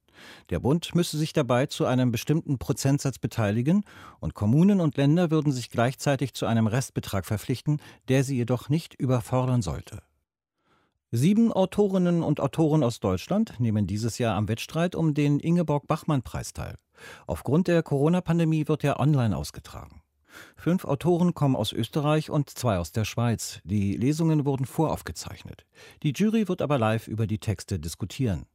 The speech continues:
Wie der österreichische Rundfunk mitteilte, hält die Siegerin von zweitausendsechzehn, Sharon Dodua Otu, die Rede zur Literatur, mit der die Tage der deutschsprachigen Literatur traditionell eröffnet werden.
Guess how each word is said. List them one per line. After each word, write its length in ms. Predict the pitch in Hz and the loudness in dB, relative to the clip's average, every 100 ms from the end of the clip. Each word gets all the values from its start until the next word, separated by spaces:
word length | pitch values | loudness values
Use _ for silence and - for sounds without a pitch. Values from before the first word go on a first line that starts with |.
| _ - - - | _ -20 -20 -8
Wie 160 | 95 98 | -2 0
der 260 | 104 101 156 | 0 0 0
österreichische 640 | 151 170 147 143 135 139 | -2 -2 -2 -2 -2 -2
Rundfunk 400 | 113 180 - 190 | 0 0 -2 -4
mitteilte, 500 | 107 - 101 143 226 | -6 -2 -2 0 0
hält 220 | 147 143 | 0 0
die 120 | 135 | 0
Siegerin 420 | 113 147 165 151 139 | 0 -2 0 0 0
von 200 | 123 113 | -2 -4
zweitausendsechzehn, 1000 | - 117 123 113 104 110 101 - 165 180 - - | -2 -2 -2 -4 -2 -4 -4 -2 -2 -2 -10 -18
Sharon 520 | - - 120 135 147 123 | -8 0 2 2 2 2
Dodua 460 | 135 135 131 123 | 2 2 2 0
Otu, 460 | - 104 - 143 202 - - - | -2 -4 -2 -2 -2 -8 -14 -6
die 80 | 107 | 0
Rede 300 | 120 120 113 | 0 0 -2
zur 220 | 123 110 | -2 0
Literatur, 600 | 113 107 107 - 151 185 | 0 -2 -2 0 2 2
mit 220 | 147 - | 2 0
der 80 | 127 | -2
die 100 | 143 | -2
Tage 380 | 160 165 185 170 | -2 -2 0 0
der 220 | 151 143 | 0 2
deutschsprachigen 760 | 135 135 - - 127 120 131 | 0 0 -4 -4 -4 -2 0
Literatur 720 | 120 110 113 110 - 175 175 | 0 0 -2 -2 -2 0 0
traditionell 640 | - - 117 117 - 110 104 | -2 -2 -2 -2 0 0 2
eröffnet 460 | 113 113 - 123 - | 0 -2 -2 -4 -4
werden. 360 | 73 60 60 | -8 -8 -20